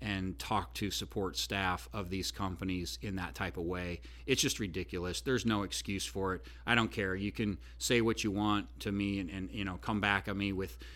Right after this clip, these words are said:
with whatever you think your argument is. I don't care. You can be upset all you want, but you can talk to people in a professional way and in a kind way, understanding way, and still get your point across and work with them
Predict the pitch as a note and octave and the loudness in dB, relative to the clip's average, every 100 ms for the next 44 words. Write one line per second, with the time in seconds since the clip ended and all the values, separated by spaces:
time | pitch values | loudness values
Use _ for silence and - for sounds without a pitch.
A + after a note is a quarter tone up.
0 | - F#2+ G2+ G#2+ G2+ G2 F2+ G#2 F2 F#2+ | -8 -8 0 4 4 2 2 0 0 0
1 | F#2+ F#2+ G2 G2 G2 F#2 - A#2 G#2 - | 2 2 2 2 2 0 2 4 2 0
2 | G2+ F2 - - - C3+ D#3+ C#3+ C#3+ - | -2 -2 -10 -6 2 6 6 6 6 4
3 | - A#2+ A2+ G#2+ G#2 G2+ A2+ B2 - - | 2 4 6 6 4 4 4 2 -4 -6
4 | G#2+ A#2 A2 G#2 A#2 G2+ - F#2+ G#2+ F#2+ | -4 -2 0 0 2 2 0 -2 -2 0
5 | G2+ F#2+ - G2+ F2 G2+ - G#2+ - G#2+ | -2 -2 -4 -6 -4 -8 -2 0 2 0
6 | F#2+ F#2 G2 G2 F#2+ - - - G2+ F#2+ | 2 2 2 2 0 -4 -14 -8 -4 -4
7 | F2+ - - A#2 G#2+ G2+ G2+ G2 F#2+ F#2+ | -6 -6 2 6 6 4 4 2 2 0
8 | A2 G2+ - G#2 G2+ G2 F#2+ F#2 F#2 F#2+ | 0 0 0 0 2 2 0 -2 -2 -2
9 | F#2 F#2 - - G2+ G2 - B2+ A2 G#2+ | -2 -4 -12 -6 -4 -2 4 6 6 4
10 | G#2 - F#2+ - A2 G2+ F#2+ - F#2 F#2 | 2 0 -6 0 2 2 0 0 0 0
11 | F#2 - - - - A2 G2 G#2 G2+ G#2 | 0 -4 -6 -14 -4 -2 2 4 4 2
12 | F#2 G2+ F#2+ F#2+ F#2+ | -2 0 0 2 0